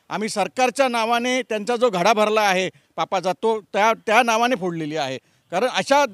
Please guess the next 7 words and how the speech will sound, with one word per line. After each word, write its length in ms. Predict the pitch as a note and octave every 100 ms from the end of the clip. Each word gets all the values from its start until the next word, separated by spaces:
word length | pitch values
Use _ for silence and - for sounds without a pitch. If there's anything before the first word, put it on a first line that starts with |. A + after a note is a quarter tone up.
| - _ _ -
महा-, 280 | E3+ F3+ E3+
हिंदूदृष्ट्या 840 | F#3 G#3 C#4 B3+ B3+ - - G#3+ - _ _ _ -
सरकारचा 560 | G#3+ F#3+ B3 A#3 C4 A3+
आम्ही 220 | G#3+ A#3
या 60 |
ठिकाणी 300 | A#3 A#3 B3+
निषेध 340 | A3+ A3 D4